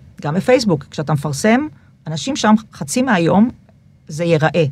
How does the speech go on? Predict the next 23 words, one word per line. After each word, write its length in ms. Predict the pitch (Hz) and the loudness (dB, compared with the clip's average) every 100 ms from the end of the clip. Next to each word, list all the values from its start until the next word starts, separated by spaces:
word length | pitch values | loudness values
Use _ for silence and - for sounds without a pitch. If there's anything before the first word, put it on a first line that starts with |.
| - _ - - | -6 _ -20 -18
אז 100 | - | -16
כן 180 | - 233 | -6 -2
לפרסם 440 | 247 220 185 214 214 | -2 -2 -2 4 4
את 80 | |
המשרות, 600 | 180 156 - 196 240 - - - - - - _ - | 2 -2 -2 2 2 0 -20 -20 -20 -20 -20 _ -6
אה, 280 | 165 160 156 156 - - _ | 0 4 4 2 -14 -20 _
להשתמש 320 | 165 - 202 | -10 0 2
בקבוצות, 680 | 254 - 165 139 - 202 139 - - | 2 -2 -4 0 0 -2 -6 -18 -14
ללכת 360 | 156 160 208 240 | -4 0 0 0
לקבוצות 440 | 226 196 - 208 | -2 -2 0 0
בפייסבוק, 520 | 190 - 160 139 139 - | 2 0 -4 -4 -6 -6
ללכת 200 | - 220 | -8 -8
לקבוצות 340 | - 214 208 | -8 -4 0
בלינקדאין, 520 | 196 190 202 - 151 | 2 6 6 4 -4
קבוצות 280 | 139 156 214 | -4 -4 -2
של 60 | 247 | -2
מחפשי 380 | 202 - - | -4 -10 -4
עבודה, 420 | 220 185 170 190 254 - - - - - | -2 0 0 0 -2 -6 -20 -20 -14 -12
או 60 | |
קבוצות 320 | - 185 226 220 | -4 -2 0 2
של 120 | 226 | 4
אנשי 220 | 180 196 | 4 4
מכירות, 720 | 190 - 175 156 220 269 | 2 2 -2 2 2 2